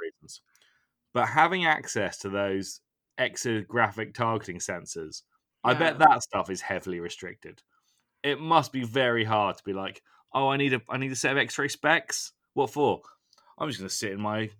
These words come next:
Speaker 1: in my room and
Speaker 2: <laughs>
Speaker 1: watch
Speaker 2: People
Speaker 1: everyone."
Speaker 2: watch. <laughs>
Speaker 1: No,
Speaker 2: I'm a
Speaker 1: you,
Speaker 2: people
Speaker 1: you
Speaker 2: watcher.
Speaker 1: definitely can't do that. That,
Speaker 2: <laughs>
Speaker 1: that, no, take them off him. He's not allowed those.
Speaker 2: Right?
Speaker 1: <laughs>
Speaker 2: Yeah.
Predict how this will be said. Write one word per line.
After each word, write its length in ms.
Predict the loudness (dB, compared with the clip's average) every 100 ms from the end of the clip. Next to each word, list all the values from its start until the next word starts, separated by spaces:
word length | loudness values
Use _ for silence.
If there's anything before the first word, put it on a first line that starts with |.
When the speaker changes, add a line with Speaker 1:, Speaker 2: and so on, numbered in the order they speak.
| -8
Speaker 1:
in 100 | -2
my 140 | 2
room 300 | 4 4 2
and 120 | 0 -2
Speaker 2:
<laughs> 300 | -4 -6 -4
Speaker 1:
watch 280 | 2 2
Speaker 2:
People 40 | 6 6
Speaker 1:
everyone." 280 | 6 4 10 8
Speaker 2:
watch. 260 | 8 0 -2 2
<laughs> 80 | 2 6 4 6 -2 -2 -2 0
Speaker 1:
No, 120 | 4
Speaker 2:
I'm 500 | 6 6 4 8 10
a 40 | 12
Speaker 1:
you, 40 |
Speaker 2:
people 240 | 10 8 4
Speaker 1:
you 60 | 6
Speaker 2:
watcher. 220 | 6 6
Speaker 1:
definitely 220 | 8 8 6
can't 200 | 0 2
do 120 | 0 0
that. 200 | -2 -6 _
That, 200 | 0 2 6
Speaker 2:
<laughs> 80 | 4
Speaker 1:
that, 180 | 4 2 -2 -20 _ -12
no, 320 | -4 -4 -4 -8 _
take 240 | -2 -2 0
them 160 | -2
off 140 | -2 -6
him. 160 | -10
He's 140 | -10 -8
not 160 | -4
allowed 260 | 0 0 0
those. 220 | -6 -8 -12 -16 -18 -16
Speaker 2:
Right? 400 | -8 -4 -4 -2 -2
Speaker 1:
<laughs> 260 | -4 _
Speaker 2:
Yeah. 560 | -8 -6 -4 -4 -6 -8